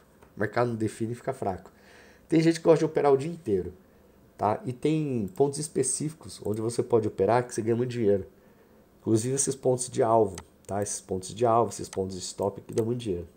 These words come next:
tá? Aqui dá muita grana também. Só que aqui é perigoso, porque aqui o mercado pode dar uma puxada forte e te tirar, tá?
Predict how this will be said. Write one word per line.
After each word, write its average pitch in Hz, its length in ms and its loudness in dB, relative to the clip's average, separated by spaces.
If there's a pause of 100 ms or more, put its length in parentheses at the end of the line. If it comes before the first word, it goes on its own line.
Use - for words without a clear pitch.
tá? 104 160 -12 (880)
Aqui 101 300 -4
dá 107 100 -2
muita 98 240 -4
grana 95 320 -2
também. 98 420 -4 (720)
Só 170 200 6
que 175 60 10
aqui 175 120 8
é - 20 12
perigoso, 156 680 4 (200)
porque 127 260 0
aqui 135 380 0
o 147 120 2
mercado 139 420 0
pode 127 220 2
dar 135 100 6
uma 131 80 4
puxada 123 560 0
forte 110 360 -2
e - 40 -20
te 120 140 -12
tirar, 110 360 -4 (380)
tá? 117 260 -6